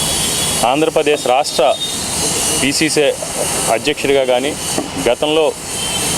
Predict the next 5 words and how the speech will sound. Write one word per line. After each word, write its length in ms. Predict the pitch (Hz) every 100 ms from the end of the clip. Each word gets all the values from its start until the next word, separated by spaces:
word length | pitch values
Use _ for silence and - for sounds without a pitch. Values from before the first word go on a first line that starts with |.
| - - - - - -
ప్రతిపక్షంలో 540 | 123 - 151 - 151 143
ఉన్నప్పుడు 280 | 139 131 131
శాసనసభా 500 | 123 120 139 139 131 127
నేతగా 260 | 120 123 120
కానీ 200 | 113 120